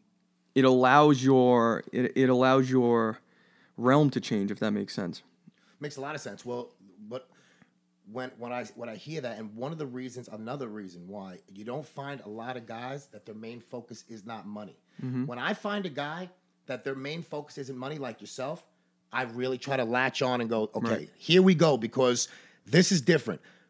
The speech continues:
Speaker 2: Why do guys, they, they'll say, people will go, "Hey, I do this to build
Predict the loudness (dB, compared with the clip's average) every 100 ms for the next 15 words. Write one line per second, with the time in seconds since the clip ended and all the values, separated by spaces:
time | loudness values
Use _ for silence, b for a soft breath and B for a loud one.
0 | _ 0 2 4 6 4 2 -4 0 2
1 | 4 4 4 2 0 -4 -10 _ _ _
2 | _ _ _ _ _ 4 4 8 6 6
3 | 4 4 4 2 4 4 4 4 4 4
4 | 6 4 4 2 4 4 4